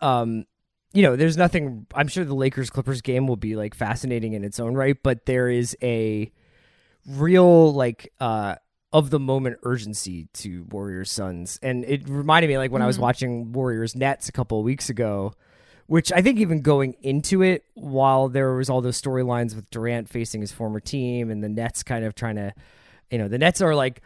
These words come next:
Speaker 1: the worst best team where they're, like, they're just comfortably at the top of the Eastern Conference. But I feel like if you only based it on, like, what people said about the Nets, you'd think they were at five hundred.
Speaker 2: Mm-hmm.
Speaker 1: Do you know what I mean? Wa-, watching that game, and it was, like, kind of apparent pretty early on that the Nets were like,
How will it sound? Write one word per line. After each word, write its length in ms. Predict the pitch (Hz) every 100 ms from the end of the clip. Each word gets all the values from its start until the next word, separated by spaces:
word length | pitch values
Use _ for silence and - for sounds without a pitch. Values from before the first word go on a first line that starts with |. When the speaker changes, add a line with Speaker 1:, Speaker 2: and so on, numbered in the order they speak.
| _
Speaker 1:
the 160 | 127 143
worst 420 | 123 131 143 127
best 380 | 139 135 - -
team 520 | 135 127 147 151 151 -
where 220 | 139 135
they're, 180 | 127 135
like, 220 | 151 -
they're 120 | 151
just 240 | 147 - -
comfortably 480 | 160 147 165 151
at 60 | 147
the 80 | 147
top 240 | 143 131
of 60 | 127
the 60 | 120
Eastern 320 | 135 139 123
Conference. 440 | 120 127 143 151
But 280 | - 131 120 _ - _ _ _ _ -
I 120 | 135
feel 160 | 143 175
like 140 | 165
if 100 | 147
you 140 | 143 180
only 280 | 156 160 156
based 420 | 123 135 131 151
it 80 | 135
on, 240 | 123 131
like, 160 | 117 113
what 220 | 120 -
people 240 | 135 113
said 300 | 101 - 117
about 240 | 127 147 -
the 80 |
Nets, 240 | 151 160 -
you'd 140 | 117
think 160 | 131 113
they 100 | 123
were 140 | 113
at 100 | 110
five 240 | - 113 -
hundred. 320 | 123 147 151
Speaker 2:
Mm-hmm. 80 | _
Speaker 1:
Do 80 | 131
you 40 |
know 60 | 143
what 80 | 143
I 60 | 131
mean? 280 | 127 151 - - - - - -
Wa-, 260 | 156 175 196
watching 380 | 185 190 185 190
that 180 | 180 -
game, 360 | 269 170 151
and 100 | 151
it 80 | 165
was, 160 | 175 175
like, 160 | 170
kind 180 | - 185
of 60 | 196
apparent 420 | 196 185 165 147
pretty 200 | 160 151
early 280 | 151 156 139
on 200 | 143 156
that 80 |
the 80 | 123
Nets 260 | 123 131 -
were 80 | 127
like, 220 | 127